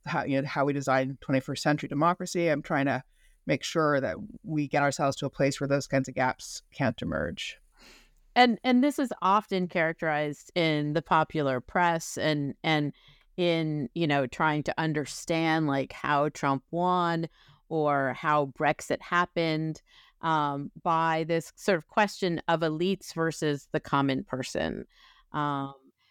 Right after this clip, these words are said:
Speaker 2: and, and so there's, there is a gap in perspective if the people who are making the policies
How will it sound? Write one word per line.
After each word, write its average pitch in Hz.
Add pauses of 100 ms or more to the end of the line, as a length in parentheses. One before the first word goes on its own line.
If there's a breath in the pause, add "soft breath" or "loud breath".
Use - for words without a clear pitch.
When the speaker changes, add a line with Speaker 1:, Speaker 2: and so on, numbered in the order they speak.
(200)
Speaker 2:
and, 160
and 165
so 160
there's, 156
there 165
is 320
a 214
gap 139
in 139
perspective 139
if 139 (100)
the 156
people 196
who 175
are 156
making 165
the 143
policies 139